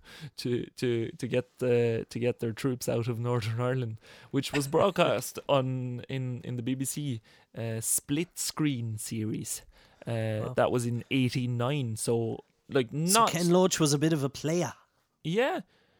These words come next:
Speaker 1: uh, so he, so he, he was, he was definitely,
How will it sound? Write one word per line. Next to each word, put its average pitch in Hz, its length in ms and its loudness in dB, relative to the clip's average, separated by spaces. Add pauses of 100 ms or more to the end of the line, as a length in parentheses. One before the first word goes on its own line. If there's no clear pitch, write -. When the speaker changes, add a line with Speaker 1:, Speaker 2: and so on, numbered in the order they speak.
(800)
Speaker 1:
uh, - 160 -6
so 226 160 -4
he, 220 160 -4
so 220 140 -6
he, 226 300 0
he 220 200 0
was, 285 300 0
he 214 160 -4
was 247 180 -2
definitely, 143 840 -2